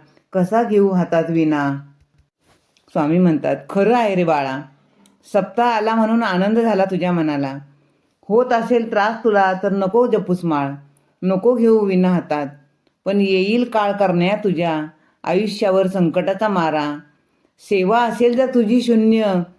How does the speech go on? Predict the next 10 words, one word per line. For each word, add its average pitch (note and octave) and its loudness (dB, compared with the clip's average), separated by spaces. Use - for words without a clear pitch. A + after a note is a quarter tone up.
तर G#3 0
कसा G#3 0
रोखू A3+ 2
त्या A3+ 0
काळाला F3 0
आणि E3 0
कसा F#3+ 0
देऊ G#3+ 2
त्या, G3+ 0
तुला F3 2